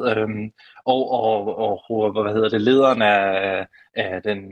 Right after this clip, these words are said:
nationale, øh, efterretningstjeneste skal også træde af. Så der, der, der, der er virkelig mange krav. Øhm, jeg snakkede også med en anden, en ældre dame sidste gang, som hun,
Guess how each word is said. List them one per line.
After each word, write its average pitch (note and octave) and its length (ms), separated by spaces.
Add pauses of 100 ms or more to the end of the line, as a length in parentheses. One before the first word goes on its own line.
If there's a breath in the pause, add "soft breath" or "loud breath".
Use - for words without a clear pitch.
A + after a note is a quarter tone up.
(120)
nationale, G2+ 520
øh, G2 600
efterretningstjeneste D3 920
skal - 160
også A#2 260 (280)
træde A2+ 260
af. - 140 (280 soft breath)
Så - 120
der, C#3 300
der, C3+ 160
der, C3+ 140 (160)
der C#3+ 60
er C3+ 40
virkelig D#3+ 260
mange A#2+ 200
krav. B2+ 440 (300)
Øhm, A2 440 (220)
jeg A#2 100
snakkede C3+ 280
også C3 140
med A#2+ 60
en A2+ 60 (100)
anden, D3 240
en A#2 280
ældre C3+ 360
dame D3 300
sidste C3+ 320
gang, A2+ 260
som A#2+ 160
hun, B2 240